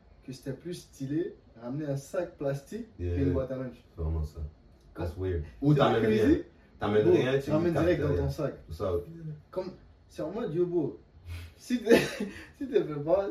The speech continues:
Speaker 1: partie des gars qui allaient cafétéria et tout,
Speaker 2: Yeah.
Speaker 1: c'est en mode, si tu ramènes une, un dîner et tout, il fallait que ce soit dans un sac. Un sac plastique,
Speaker 2: Bro, il y
Speaker 1: bro.
Speaker 2: avait des sacs cartons aussi.
Speaker 1: <laughs>
Speaker 2: C'est là, je pense que c'était plus bas.
Speaker 1: Ouais, faudrait
Speaker 2: Comme t'avais
Speaker 1: Instagram.
Speaker 2: l'air d'un real
Speaker 1: Yeah.
Speaker 2: nigga. Tu sors sac
Speaker 1: Mais une
Speaker 2: carton.
Speaker 1: boîte à lunch,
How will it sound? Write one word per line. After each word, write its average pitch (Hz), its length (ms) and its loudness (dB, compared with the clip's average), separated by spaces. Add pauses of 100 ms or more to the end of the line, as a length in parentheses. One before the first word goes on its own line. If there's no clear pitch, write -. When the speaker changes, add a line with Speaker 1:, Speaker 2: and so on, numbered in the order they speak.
Speaker 1:
partie 143 380 0
des 156 180 2
gars 156 200 2
qui 127 240 -6
allaient 131 240 -2
cafétéria 120 480 -10
et 117 100 -10
tout, 175 300 -10
Speaker 2:
Yeah. 95 300 0 (200)
Speaker 1:
c'est - 160 -14
en 135 80 -4
mode, 170 220 -4 (120)
si 180 200 -14
tu - 100 -8
ramènes 151 240 0 (260)
une, 123 80 -10
un 120 40 -8
dîner 123 340 -6
et 135 80 -4
tout, 214 220 -10 (160)
il 117 80 -18
fallait 131 320 -8
que - 60 -14
ce - 80 -20
soit 127 180 -12
dans 117 240 -10
un 110 80 -16
sac. - 260 -12 (1120)
Un 135 60 -10
sac 170 260 -6
plastique, 143 400 -6
Speaker 2:
Bro, 98 120 -4
il - 40 0
y - 40 0
Speaker 1:
bro. 98 60 -2
Speaker 2:
avait 104 140 4
des 92 80 -2
sacs 85 260 -8
cartons 92 340 -8
aussi. 87 340 -6 (120)
Speaker 1:
<laughs> - 360 0
Speaker 2:
C'est 117 280 2
là, - 240 4
je 294 60 -8
pense - 200 -2
que 139 80 0
c'était 120 100 -2
plus 120 200 -4
bas. 139 120 0
Speaker 1:
Ouais, 131 180 0
faudrait 151 300 -2
Speaker 2:
Comme 101 160 2
t'avais 107 260 4
Speaker 1:
Instagram. 113 40 6
Speaker 2:
l'air 117 180 4
d'un 101 220 2
real 135 180 2
Speaker 1:
Yeah. 147 140 4
Speaker 2:
nigga. 135 300 2
Tu - 60 -12
sors 110 340 -6
sac - 220 -8
Speaker 1:
Mais 127 120 -4
une 147 120 2
Speaker 2:
carton. 139 80 0
Speaker 1:
boîte 147 220 -2
à 156 60 2
lunch, 196 300 -2